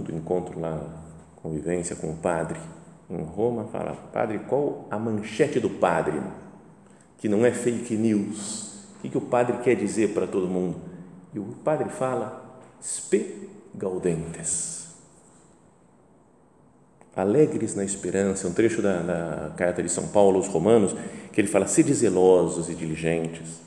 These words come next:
fervorosos de espírito, servindo sempre ao Senhor,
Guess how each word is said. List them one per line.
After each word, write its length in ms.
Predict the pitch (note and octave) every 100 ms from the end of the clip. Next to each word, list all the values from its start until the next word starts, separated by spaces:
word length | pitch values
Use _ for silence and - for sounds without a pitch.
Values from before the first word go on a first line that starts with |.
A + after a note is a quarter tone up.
| - - -
fervorosos 840 | - C#3+ C3+ A#2 A2+ A#2+ A2 G#2
de 80 | G2+
espírito, 840 | G2 - - G2 A#2+ G#2+ F2 - - - - - -
servindo 480 | - B2 G#2+ F3+ C#3
sempre 360 | - F#3+ C#3
ao 60 | G2
Senhor, 420 | - F2+ F2+ F2+